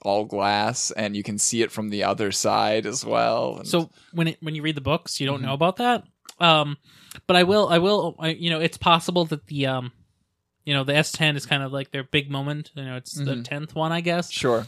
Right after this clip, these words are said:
Speaker 2: It's possible that the line could fold and they could just change it entirely and go with a different letter, like T.
Speaker 1: Oh, okay.
Speaker 2: T one. I
Speaker 1: I
Speaker 2: don't know.
Speaker 1: guess.
Speaker 2: Or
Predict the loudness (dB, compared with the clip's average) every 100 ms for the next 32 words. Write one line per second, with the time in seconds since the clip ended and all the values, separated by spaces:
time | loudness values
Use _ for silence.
0 | -4 -4 0 2 4 4 2 2 4 2
1 | 0 0 0 0 -4 -14 -6 -4 -2 -6
2 | -16 _ _ -20 -20 _ _ -8 -4 -2
3 | -4 -6 _ _ 4 6 6 4 2 2
4 | 2 2 2 -2 -4 -2 0 2 0 0
5 | 0 0 -2 -6 -6 -6 -6 -4 -4 -6
6 | -14 _ _ _ _ _ _ _ _ _
7 | _ 2 6 6 2 -6 -4 -2 -2 -4
8 | _ -4 0 2 2 0 -2 0 2 2
9 | 0 -4 -14 -20 _ 4 6 8 8 6
10 | 2